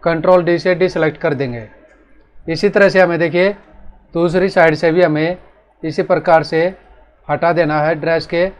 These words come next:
अनचाहे हिस्से को। और दोस्तों देखिए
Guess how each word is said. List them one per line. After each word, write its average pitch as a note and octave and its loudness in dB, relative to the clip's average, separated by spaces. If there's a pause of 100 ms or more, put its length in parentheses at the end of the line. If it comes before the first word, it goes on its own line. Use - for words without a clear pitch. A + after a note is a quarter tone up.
(560)
अनचाहे D#3+ 0
हिस्से D3 -8
को। A#2+ -10 (320)
और F3+ 4
दोस्तों G3 6
देखिए G3+ 4